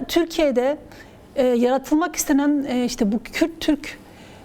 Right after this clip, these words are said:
e, ilişkilerin geliştirilmesinden bahsediyoruz ya. E, yani eğer şu anda Türkiye'de bu t-, Türk-Kürt ilişkilerinin gelişmesi, e,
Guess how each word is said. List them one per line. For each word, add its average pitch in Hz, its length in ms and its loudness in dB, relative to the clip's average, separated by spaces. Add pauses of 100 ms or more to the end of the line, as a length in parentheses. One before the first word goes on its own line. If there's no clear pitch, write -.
e, 247 160 2
ilişkilerin 277 580 2
geliştirilmesinden 269 800 2
bahsediyoruz 262 720 2
ya. 202 180 0 (760)
E, 262 60 4 (500)
yani 302 280 4
eğer 311 280 2
şu - 220 2
anda 262 200 4
Türkiye'de 254 580 0
bu 285 140 2
t-, - 80 -10 (120)
Türk-Kürt - 440 0
ilişkilerinin 247 580 2
gelişmesi, 233 720 0 (640)
e, 226 260 4